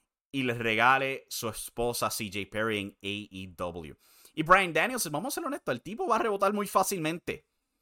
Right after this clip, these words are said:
El tipo gana con cualquier rendición, está super over con el público, sus luchas son fantásticas. O sea, es que él pierda aquí no, no le va a hacer efecto para nada. O sea que yo creo que es hora de poner a Miro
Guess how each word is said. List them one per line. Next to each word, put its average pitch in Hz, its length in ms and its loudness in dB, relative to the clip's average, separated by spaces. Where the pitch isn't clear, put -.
El 135 160 -2
tipo 165 240 0
gana 196 260 6
con 160 140 -10
cualquier 135 340 -2
rendición, 151 800 2
está 120 260 -4
super 147 300 0
over 143 240 4
con 139 120 0
el 127 80 -6
público, 131 600 -4
sus - 200 -6
luchas 139 300 -6
son 170 160 -6
fantásticas. 139 920 0
O - 520 -20
sea, 160 120 2
es 139 80 -2
que 143 100 -2
él 139 140 -2
pierda 180 260 2
aquí 165 260 -2
no, 135 480 -4
no 127 140 -6
le 131 80 -2
va 127 60 -2
a - 20 -2
hacer 131 160 -4
efecto - 260 -10
para 98 180 -2
nada. 73 220 -10
O 101 60 -10
sea 131 120 -2
que 127 80 2
yo 120 120 0
creo 131 120 0
que 135 100 0
es 135 60 4
hora 135 180 4
de 123 60 2
poner 113 200 -2
a 151 80 6
Miro 185 520 2